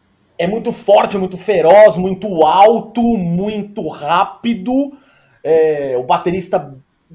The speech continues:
é um, um alucinado, tem que ser um alucinado, não importa se ele tá tocando thrash, death, se ele tá tocando power metal, prog, tanto faz, assim.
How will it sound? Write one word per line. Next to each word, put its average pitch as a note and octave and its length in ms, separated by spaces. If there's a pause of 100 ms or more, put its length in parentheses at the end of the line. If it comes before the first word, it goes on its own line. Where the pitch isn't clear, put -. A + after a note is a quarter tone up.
(260)
é F3 120
um, F3 400
um F3 300
alucinado, G3 960
tem G3 140
que - 60
ser - 80
um F#3 100
alucinado, F3+ 520
não F#3+ 80
importa F3 300
se F#3 80
ele E3+ 80
tá E3+ 80
tocando D#3+ 400
thrash, F3 380 (100)
death, E3+ 420
se - 120
ele D#3 100
tá D#3+ 100
tocando D#3 540 (420)
power D#3 320
metal, D#3+ 920
prog, F3 580
tanto C4 240
faz, A2 300
assim. - 180